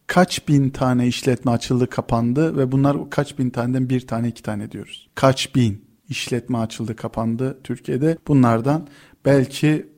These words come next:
on binde bir, belki yüz binde bir. Örnek veriyorum. Yani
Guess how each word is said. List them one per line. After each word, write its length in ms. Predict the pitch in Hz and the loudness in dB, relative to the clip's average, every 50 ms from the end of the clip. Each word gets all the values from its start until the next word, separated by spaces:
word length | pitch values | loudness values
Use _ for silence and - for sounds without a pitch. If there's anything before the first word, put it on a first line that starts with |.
| _ _ | _ _
on 200 | 160 165 165 151 | 8 8 8 8
binde 320 | 139 127 127 117 117 107 | 8 6 6 6 4 4
bir, 260 | 117 127 139 143 - - | 2 0 0 0 -4 -2
belki 340 | 131 123 123 113 - - 139 | 0 0 0 -2 -2 -4 0
yüz 240 | 135 139 135 127 123 | 0 2 0 2 2
binde 260 | 127 117 107 107 - | 2 2 2 0 -2
bir. 260 | - - - - _ _ _ _ _ _ _ | -6 -12 -14 -18 _ _ _ _ _ _ _
Örnek 380 | 123 120 120 123 123 120 - | 0 2 2 2 2 0 -4
veriyorum. 240 | 113 107 101 - - _ _ - | -6 -6 -6 -10 -14 _ _ 0
Yani 340 | 143 160 165 165 160 156 | 4 6 6 6 6 4